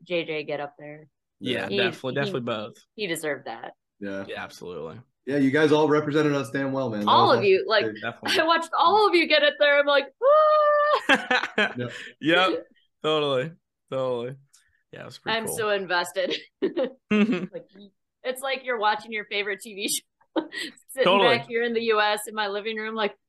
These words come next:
Speaker 1: "Who's up there? Who's up there? Oh my
Speaker 2: Right?
Speaker 1: God."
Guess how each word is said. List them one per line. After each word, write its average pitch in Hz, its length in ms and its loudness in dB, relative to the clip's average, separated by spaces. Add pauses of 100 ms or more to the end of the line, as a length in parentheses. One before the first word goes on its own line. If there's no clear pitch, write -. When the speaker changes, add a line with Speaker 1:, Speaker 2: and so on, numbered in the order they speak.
(180)
Speaker 1:
"Who's 240 160 -2
up 247 180 0
there? 220 220 2
Who's 262 160 -4
up 269 160 0
there? 233 120 -8 (360)
Oh 440 100 4
my 480 60 8
Speaker 2:
Right? 466 220 8
Speaker 1:
God." 494 540 0